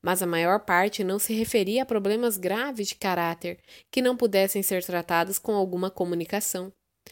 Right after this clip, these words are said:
Meu marido e eu estávamos juntos havia quase um ano, e quando meu aniversário se aproximou, dei um recado claro.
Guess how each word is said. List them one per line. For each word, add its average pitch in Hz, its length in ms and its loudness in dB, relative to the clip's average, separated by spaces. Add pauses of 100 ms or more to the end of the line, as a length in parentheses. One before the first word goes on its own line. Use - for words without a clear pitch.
(300)
Meu 320 160 0
marido 233 320 2
e 185 160 0
eu 208 160 2
estávamos 202 480 -2
juntos 196 400 -2
havia 190 260 0
quase 196 300 -2
um 202 140 0
ano, 170 340 -6 (300)
e 196 40 -8
quando 185 320 0
meu 190 200 0
aniversário 220 600 0
se 185 100 -4
aproximou, 202 640 -2 (340)
dei 190 200 4
um 202 40 4
recado 214 460 0
claro. 170 560 2